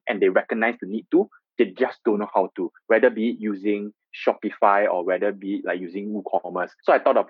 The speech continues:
the grand idea where I built the platform where all these businesses, they don't really need to think about, "Oh, which platform do I have to use? You know, how do I design it?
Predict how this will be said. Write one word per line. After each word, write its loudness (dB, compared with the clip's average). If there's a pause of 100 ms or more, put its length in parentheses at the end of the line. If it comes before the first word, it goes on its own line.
(140)
the -8
grand 0
idea 0
where -4 (300)
I 0 (120)
built 2 (100)
the -4
platform -4 (260)
where 2
all 0
these -4
businesses, -8
they -4
don't -4 (200)
really 4
need 0
to -6
think 0
about, 4 (260)
"Oh, 6
which -4
platform -6
do -2
I 0
have -12
to -12
use? -6
You -10
know, -2
how 4
do 4
I 6
design -2
it? -4